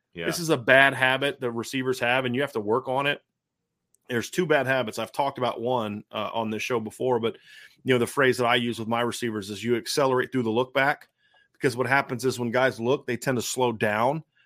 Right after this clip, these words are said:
Speaker 2: The other thing they tend to do is when they look in, they tend to lean towards where they're looking.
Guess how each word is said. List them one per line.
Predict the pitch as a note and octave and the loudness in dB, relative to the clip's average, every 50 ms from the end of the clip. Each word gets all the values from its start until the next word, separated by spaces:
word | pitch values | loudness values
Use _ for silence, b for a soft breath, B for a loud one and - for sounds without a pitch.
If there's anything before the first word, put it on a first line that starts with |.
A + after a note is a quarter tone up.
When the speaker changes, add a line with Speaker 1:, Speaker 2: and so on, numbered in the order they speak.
| _ _ _ _ | _ _ _ _
Speaker 2:
The | A#2+ A#2 B2 | 0 4 6
other | C3+ D#3 F3+ F3 | 6 6 6 4
thing | - - D#3 D3 C3+ | 2 2 2 2 2
they | C3 B2 | 2 0
tend | - - C#3 B2+ | 0 0 -2 0
to | A#2+ | 0
do | A2 B2+ B2+ B2+ | 2 4 4 4
is | A#2+ A#2+ | 4 2
when | A#2+ A#2 | 0 -2
they | A#2 | -2
look | A2+ A#2+ B2 A2+ - | 0 0 -2 0 0
in, | D3+ D3+ D3 C3 B2+ - - | 2 2 2 0 0 -2 -2
they | A#2+ A#2+ G#2+ - - | -2 -2 -2 -4 -10
tend | - - - E3 E3 D#3+ D3 C3+ C3 B2 B2+ | -14 -4 0 2 4 4 4 4 2 0 -2
to | - B2+ | -2 -2
lean | A#2 A2+ A#2 B2 C#3 F3 G3 F#3+ E3+ D3 C#3 C3 C3 B2+ B2+ B2+ b b b b b b b _ _ | -2 0 0 2 2 4 4 4 4 4 4 4 4 2 2 0 b b b b b b b _ _
towards | - - C#3+ D3 D3 C#3 B2 B2 | -4 0 2 4 4 2 0 0
where | A#2+ C#3 C3+ C3 | 2 2 4 4
they're | B2 A#2+ A#2 G#2+ G2+ - _ _ _ _ _ _ _ | 4 2 2 0 -4 -8 _ _ _ _ _ _ _
looking. | - B2 A#2 - A2 F2+ E2+ | 2 2 2 2 -2 -8 -8